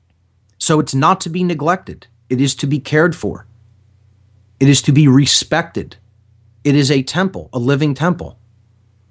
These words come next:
inhabited by the Spirit. So what we put into the body is of critical import.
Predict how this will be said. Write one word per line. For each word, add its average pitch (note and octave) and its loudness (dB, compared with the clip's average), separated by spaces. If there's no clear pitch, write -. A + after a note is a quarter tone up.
inhabited C#3 0
by A2+ -4
the A#2 -8
Spirit. E3 -4
So C#3+ -2
what F#3 0
we F3+ 2
put F3+ 0
into G#3 2
the E3+ -2
body A#2 -2
is B2+ -2
of B2 -2
critical F#3 0
import. F#3 -2